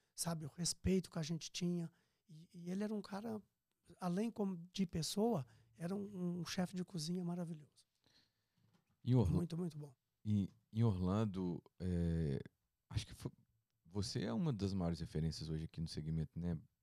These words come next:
Speaker 2: No caso do público brasileiro.
Speaker 1: Daquela época, sim, porque
Speaker 2: Sim.
Speaker 1: eu sou uma das pessoas mais antigas aqui, né? Tem muitas pessoas novas que abriram o restaurante, que são muitos bons também, mas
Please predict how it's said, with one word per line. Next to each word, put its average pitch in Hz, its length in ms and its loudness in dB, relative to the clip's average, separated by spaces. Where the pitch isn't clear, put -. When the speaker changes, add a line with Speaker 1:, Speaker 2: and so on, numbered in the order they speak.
Speaker 2:
No 85 100 -14
caso 80 340 -2
do 87 120 -8
público 87 300 -4
brasileiro. 80 580 -4
Speaker 1:
Daquela 214 360 0
época, 208 300 2
sim, 208 200 0
porque 170 260 -2
Speaker 2:
Sim. 185 60 2
Speaker 1:
eu 170 80 2
sou - 160 -2
uma 180 60 2
das 165 100 0
pessoas 175 300 -2
mais 170 240 0
antigas 165 480 0
aqui, 160 340 -2
né? 160 240 -2
Tem 160 220 -2
muitas 156 320 -2
pessoas 147 360 -6
novas 147 320 -2
que - 80 -6
abriram 147 260 -4
o 117 40 -6
restaurante, 156 640 -4
que - 80 -10
são 151 420 -2
muitos 156 500 0
bons 160 280 -4
também, 160 280 -4
mas 175 240 0